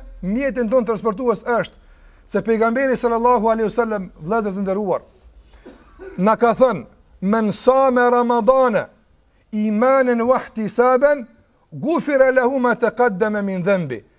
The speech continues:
Kush e agjëron Ramazanin me dy kushte, duhet me i pas dy asi për lundrim që janë, që e lëvizin, do thot anijen. C-, çka janë ato në këtë hadith?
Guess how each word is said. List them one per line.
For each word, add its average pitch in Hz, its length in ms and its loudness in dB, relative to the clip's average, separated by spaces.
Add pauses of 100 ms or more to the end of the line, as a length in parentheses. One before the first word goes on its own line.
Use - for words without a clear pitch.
(280)
Kush 311 380 -4
e 262 140 2
agjëron 254 520 0
Ramazanin 247 760 0 (180)
me 226 160 2
dy 320 200 0
kushte, 294 540 -2 (240)
duhet 285 260 -2
me 269 120 -2
i 262 40 -2
pas 302 440 0 (240)
dy 294 440 0 (1120)
asi 226 300 0
për 254 220 0
lundrim 254 360 0
që 247 100 0
janë, 190 200 0 (1300)
që 233 180 2
e 247 60 4
lëvizin, 233 560 2 (500)
do 170 120 -4
thot 254 340 0 (100)
anijen. 240 420 0 (760)
C-, - 220 -12 (600)
çka 311 240 4
janë 294 160 2
ato 226 160 -4
në 190 100 -4
këtë 180 140 -2
hadith? 175 260 -6